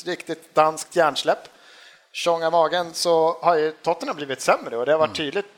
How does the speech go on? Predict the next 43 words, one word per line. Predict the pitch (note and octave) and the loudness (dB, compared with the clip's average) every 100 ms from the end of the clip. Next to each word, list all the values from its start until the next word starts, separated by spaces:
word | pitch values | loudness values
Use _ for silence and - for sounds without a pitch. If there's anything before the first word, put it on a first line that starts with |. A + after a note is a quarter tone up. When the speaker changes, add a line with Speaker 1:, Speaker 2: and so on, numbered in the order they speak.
| - | -10
Speaker 1:
hur | |
viktigt | D#3+ C#3+ - | -8 -6 -2
han | C#3 | 0
har | C3+ | 2
varit | C3+ | 0
för | D3 C#3+ | 0 0
laget, | G3+ D3+ A2+ | 0 -2 -8
och | C3 | -10
det | |
är | C3 | -10
ett | |
Speaker 2:
Mm. | G2 | -4
Speaker 1:
lag | C#3 B2+ | -4 -4
som | C#3 | -8
har | B2 | -10
hotat | C#3+ - C3+ | -8 -8 -8
om | C3+ | -4
guldet. | F#3 E3+ C3 - - - - - - - | -2 -2 -2 -6 -16 -20 -20 -20 -18 -2
Och | D#3+ | 2
det | |
är | E3 | 2
kanske | E3 F3 E3 E3+ | 4 0 2 2
min | E3 F3 E3 | 0 -4 -8
höjdpunkt | D3+ F3 D#3+ - F3 D#3+ | 0 0 0 -6 -6 -8
jag | |
vill | D3 | -2
ta | E3+ | 0
med, | E3+ D3+ | 2 2
det | D#3+ | 2
är | |
väl | D#3 | 0
hans | D#3 - | -2 -4
mål | E3+ E3 | -4 -2
mot | D3+ - | -2 -6
Crystal | - D#3 D#3 | -4 -2 -2
Palace | - E3 D#3 C3+ - | 2 4 4 2 -2
när | C#3+ C#3+ C3+ C3+ - | 0 2 2 -2 -10
det | |
kommer | C#3 D#3+ | -10 -8
en | D#3 | -6
crossboll | - D#3+ - E3 D#3+ D#3 | -4 -4 -4 -2 -2 -2
från | D3+ | 0
högerkanten, | D#3 D3+ C#3+ D#3+ C#3 D#3 D3+ | 0 0 0 -2 0 -2 -2